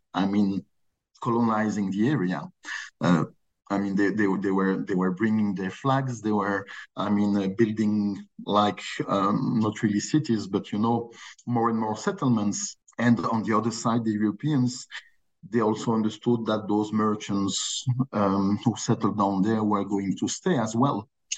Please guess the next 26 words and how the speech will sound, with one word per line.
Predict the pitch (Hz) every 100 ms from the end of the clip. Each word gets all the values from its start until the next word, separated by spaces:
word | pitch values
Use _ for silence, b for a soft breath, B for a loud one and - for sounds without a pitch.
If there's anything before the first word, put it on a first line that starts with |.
| B B
And | 117 117
so | 151 156 - - _ _ _ _ _ 139
th-, | 139 127
there | 135
was | 135
a | 131
kind | 143 147
of | 147 117 107
rivalry | 160 147 123 113 101 101 _ -
that | 117 110 - -
was, | 120 - - B B _ _ -
that | 135
was | 156 156
actually | 160 - 156
there | 143 156
from | 156 139
the |
beginning. | 127 127 196 127 120
But | 123 - - -
in, | 139 139 123
in, | 139 139 135
in | 135
the | 117
nineties | 123 165 196 - 131 120
of | 117
the, | 113